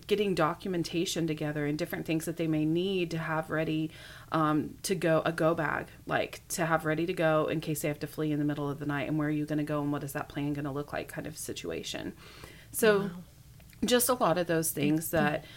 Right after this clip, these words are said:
Speaker 1: um, we can help with that I think people don't realize, um, goes on in those type of situations.
Speaker 2: Yeah, that, that's good information to have.
Speaker 1: Yeah.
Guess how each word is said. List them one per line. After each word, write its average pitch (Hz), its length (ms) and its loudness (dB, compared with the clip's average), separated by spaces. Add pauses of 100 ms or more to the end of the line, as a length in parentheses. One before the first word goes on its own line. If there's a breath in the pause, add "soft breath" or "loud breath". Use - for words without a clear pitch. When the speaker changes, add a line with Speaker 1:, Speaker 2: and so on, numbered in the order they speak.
(220 loud breath)
Speaker 1:
um, 160 340 6
we 165 100 4
can 165 160 0
help 147 240 -2
with 156 140 0
that 151 140 0
I 147 80 0
think 147 220 0
people 156 260 -4
don't 151 180 -2
realize, 147 680 -2
um, 147 500 -4 (760)
goes 151 240 0
on 147 200 0
in 151 120 -4
those 151 160 -6
type 156 200 -8
of - 80 -8
situations. - 840 -8
Speaker 2:
Yeah, 180 380 -2
that, 180 320 -4 (100)
that's 190 320 -4
good 175 180 -2
information 165 600 -6
to - 100 -6
have. - 440 -10
Speaker 1:
Yeah. - 140 -12